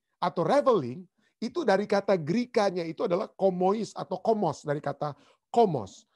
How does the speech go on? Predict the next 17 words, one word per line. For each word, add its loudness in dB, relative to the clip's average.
Yaitu 2
apa? 0
Orang 4
yang -8
berpesta -2
pora, 2
makan 0
dan 2
minum, 2
lalu 2
kemudian -6
terlibat -2
dalam 2
apa? -2
Pesta -2
seks -8
bebas. -10